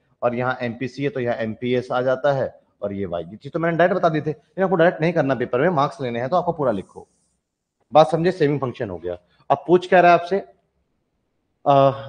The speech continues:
derive the corresponding saving function and compute the value of the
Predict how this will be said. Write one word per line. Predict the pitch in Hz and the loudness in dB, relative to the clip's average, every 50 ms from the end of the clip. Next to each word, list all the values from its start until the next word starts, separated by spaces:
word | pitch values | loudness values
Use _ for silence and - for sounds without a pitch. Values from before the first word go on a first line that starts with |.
| - 127 160 - _ _ _ _ _ _ _ _ - | -14 -16 -16 -20 _ _ _ _ _ _ _ _ -4
derive | 113 135 156 165 175 170 | 2 6 6 6 8 8
the | 170 185 185 | 6 6 6
corresponding | - 175 156 - - 156 156 170 170 165 | 6 0 -2 0 0 0 2 2 0 0
saving | 165 156 160 151 165 | 2 2 2 2 2
function | 156 151 175 175 160 | 0 0 -2 -2 0
and | 160 160 151 - | -2 -2 2 2
compute | 165 147 - 175 175 175 | 0 2 2 0 0 4
the | 165 170 | 4 4
value | 143 143 147 151 160 160 | 4 6 4 6 4 4
of | 147 | 2
the | 160 | 0